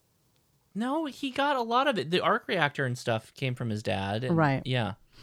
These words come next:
Speaker 2: I mean, my understanding was his dad basically had the diagram for the reactor and
Speaker 1: Yeah.
Speaker 2: particles already made.
Speaker 1: Yeah.
Speaker 2: But he didn't make it. His dad didn't make it.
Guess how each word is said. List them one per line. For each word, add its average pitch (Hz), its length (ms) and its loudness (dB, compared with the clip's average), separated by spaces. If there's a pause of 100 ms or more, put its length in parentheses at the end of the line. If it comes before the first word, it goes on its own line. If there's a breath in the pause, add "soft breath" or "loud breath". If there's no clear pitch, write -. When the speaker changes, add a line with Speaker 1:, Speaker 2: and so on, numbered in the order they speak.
(280 loud breath)
Speaker 2:
I 208 100 10
mean, 202 340 10
my 196 300 10
understanding 156 840 8
was 147 400 4
his 151 260 4
dad 156 260 4
basically 151 440 4
had 147 160 4
the 135 60 4
diagram 131 600 6
for - 120 2
the 131 100 0
reactor 127 560 2
and 113 220 0
Speaker 1:
Yeah. 113 120 4
Speaker 2:
particles 127 340 0 (100)
already 135 240 4
made. 127 560 0
Speaker 1:
Yeah. 101 160 -2 (720 soft breath)
Speaker 2:
But 175 100 6
he 180 120 6
didn't 185 300 8
make 147 260 6
it. - 160 -4
His 160 140 -2
dad 165 340 0
didn't 143 360 2
make 123 420 -2
it. - 340 -14